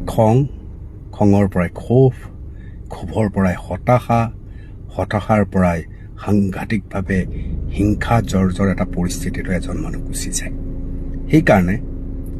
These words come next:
আজিৰ যুগত খং দমাই ৰখাটো যথেষ্ট টান কাম, কিন্তু অকণমান চেষ্টা কৰিব। শূন্যৰ পৰা এশ নগণি এশৰ পৰা শূন্যলৈ গণিবলৈ চেষ্টা কৰি খং অন্তত কমাবলৈ চেষ্টা কৰিব।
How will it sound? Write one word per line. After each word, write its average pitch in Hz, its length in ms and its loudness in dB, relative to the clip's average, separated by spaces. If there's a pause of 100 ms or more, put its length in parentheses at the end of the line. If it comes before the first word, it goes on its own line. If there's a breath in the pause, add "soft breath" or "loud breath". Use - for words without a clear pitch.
আজিৰ 135 280 4
যুগত 127 300 2 (360)
খং 110 360 4
দমাই 95 300 6
ৰখাটো 98 300 -2
যথেষ্ট 92 420 -4 (240)
টান 101 200 4
কাম, 80 240 -4 (720 loud breath)
কিন্তু - 240 0
অকণমান 127 240 6
চেষ্টা 107 420 0
কৰিব। 80 360 -4 (1300 loud breath)
শূন্যৰ 113 360 6
পৰা 113 160 6
এশ 98 220 2
নগণি 107 400 4
এশৰ 98 360 2
পৰা 98 180 -2 (120)
শূন্যলৈ 107 460 4
গণিবলৈ 92 380 2
চেষ্টা 95 400 -2
কৰি 95 220 -2 (540 loud breath)
খং 107 300 4
অন্তত 101 380 2
কমাবলৈ 85 400 -2
চেষ্টা - 360 -8
কৰিব। 76 360 -10